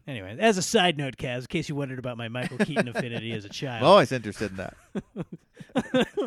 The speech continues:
Speaker 1: All right, man. Uh, all right, so what is the, what is the next? I think we have two left that we were gonna have, uh, that we were planning to do, right? We have, uh, My Name Is Bill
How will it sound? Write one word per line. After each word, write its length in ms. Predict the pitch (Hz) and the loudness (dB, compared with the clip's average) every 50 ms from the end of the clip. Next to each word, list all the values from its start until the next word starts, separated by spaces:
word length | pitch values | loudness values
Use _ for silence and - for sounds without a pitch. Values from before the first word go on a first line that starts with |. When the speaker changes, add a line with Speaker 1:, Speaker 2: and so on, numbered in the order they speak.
| - - _ - 240 165 - - _ 330 349 349 339 349 349 359 311 254 - | -4 -8 _ -10 -10 -8 -10 -14 _ -16 -14 -14 -14 -14 -12 -12 -12 -12 -10
Speaker 1:
All 140 | - 147 143 | -8 -8 -6
right, 240 | 139 135 127 120 117 | -4 -4 -6 -6 -8
man. 220 | 120 120 117 117 | -8 -10 -10 -4
Uh, 280 | 135 180 185 196 190 202 202 | 4 6 8 8 8 8 8
all 100 | 214 233 | 8 10
right, 180 | 220 185 156 | 8 8 6
so 140 | - - 208 | 4 2 4
what 220 | 190 190 233 247 240 | 6 6 8 8 8
is 260 | 240 233 208 - - | 6 6 4 0 0
the, 420 | 220 214 208 202 196 190 185 180 - | 2 2 4 4 2 0 -2 -4 -8
what 160 | _ 180 208 247 | _ 0 0 0
is 100 | 247 208 | 2 0
the 80 | 233 | 0
next? 180 | 220 208 190 - | 0 0 -2 -2
I 300 | 196 180 190 196 165 180 | -4 -4 -4 -2 -2 -2
think 120 | 196 214 208 | -2 -2 0
we 80 | 233 214 | 0 -2
have 160 | 202 - _ | -2 -2 _
two 260 | - - - 277 269 | -8 -4 -2 0 0
left 300 | 254 226 220 202 190 - | 2 4 2 2 2 -2
that 120 | - 196 185 | -6 -4 0
we 120 | 180 180 | 0 0
were 120 | 180 175 160 | 0 0 -2
gonna 180 | 165 170 165 | -4 -4 -4
have, 360 | 151 165 165 156 156 151 147 147 - | -4 -4 -4 -2 -4 -4 -6 -10 -14
uh, 140 | 156 156 147 151 | -14 -14 -12 -8
that 180 | 147 151 151 151 | -8 -6 -6 -4
we 80 | 156 | -4
were 220 | 151 143 147 143 - - | -4 -4 -6 -8 -10 -12
planning 300 | - - 156 151 151 135 | -10 -8 -6 -6 -6 -8
to 100 | - 127 | -8 -10
do, 360 | 120 135 135 131 120 120 123 _ | -8 -6 -4 -4 -6 -8 -10 _
right? 280 | - 135 139 151 156 - | -8 -6 -6 -6 -8 -8
We 120 | - 139 139 | -8 -8 -8
have, 280 | 143 135 135 131 117 127 | -6 -6 -8 -8 -8 -8
uh, 260 | 127 123 120 117 110 - _ _ - - - - _ _ _ | -6 -6 -6 -6 -8 -10 _ _ -20 -20 -20 -20 _ _ _
My 160 | 151 139 143 | -4 -2 0
Name 220 | 147 160 175 170 | 2 2 4 4
Is 120 | 170 156 127 | 2 0 0
Bill 480 | 123 123 165 170 175 180 190 202 190 | 2 4 6 8 8 6 4 2 0